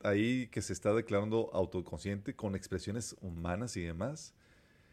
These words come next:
Y tienes ahí al, al chat G P T, eh, con la aplicación de que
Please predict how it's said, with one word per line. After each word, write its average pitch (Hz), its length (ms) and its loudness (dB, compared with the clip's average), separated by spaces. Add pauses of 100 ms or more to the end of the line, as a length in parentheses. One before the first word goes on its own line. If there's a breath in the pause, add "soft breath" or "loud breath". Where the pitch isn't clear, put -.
(320 soft breath)
Y 95 80 -4
tienes 113 540 0
ahí 101 320 4
al, 101 160 2
al - 400 -6
chat 110 200 0
G 110 80 -4
P 101 120 -2
T, 110 500 -2 (220)
eh, 85 280 -4
con 87 240 -4
la 85 60 -4
aplicación 95 560 -4
de 104 100 -2
que 78 480 -6